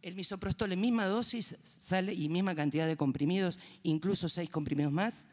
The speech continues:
sale once euros. En Italia sale catorce euros. Y en Argentina sale ciento siete euros. La misma cantidad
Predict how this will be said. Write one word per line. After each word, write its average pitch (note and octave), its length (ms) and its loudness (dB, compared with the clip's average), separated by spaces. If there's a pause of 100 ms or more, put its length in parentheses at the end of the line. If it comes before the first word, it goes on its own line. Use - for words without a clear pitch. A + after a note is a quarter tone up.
(440)
sale F#3+ 360 0
once G3+ 320 0
euros. C3 540 -2 (580)
En D#3+ 100 2
Italia G3 280 -2
sale F#3+ 320 0
catorce E3+ 520 -2
euros. C3 640 -6 (560)
Y C#3+ 80 0
en D3+ 80 0
Argentina E3 420 -4
sale E3 300 -8
ciento E3+ 380 -6
siete D3 260 -4
euros. A#2 640 -10 (800)
La D3 140 -6
misma A3 240 -6
cantidad G#3 500 -2